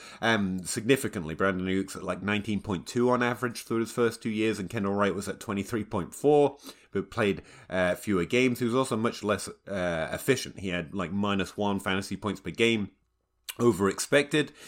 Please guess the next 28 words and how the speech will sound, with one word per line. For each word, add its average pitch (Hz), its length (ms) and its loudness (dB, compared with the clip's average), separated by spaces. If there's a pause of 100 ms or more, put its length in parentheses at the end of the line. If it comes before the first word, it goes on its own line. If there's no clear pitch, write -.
(280)
um, 98 920 0
up - 200 0
to 110 100 -6
this 107 180 2
point 113 200 2
in 101 80 0
his 104 160 -2
career. 104 220 2
And 95 100 -2
Brandon 110 480 2
Ayuk 98 320 0
actually 98 240 -2
has 87 100 -2
a 87 60 -4
positive 117 500 0
efficiency 87 520 -4
rating 85 380 0 (320)
with, 98 320 0
uh, 80 480 2
you 92 120 -2
know, 71 80 -4
one 98 580 0
fantasy 101 380 -2
point 95 320 -4
over 85 280 -4
expected 87 480 -4
per 95 100 -6
game. 123 440 0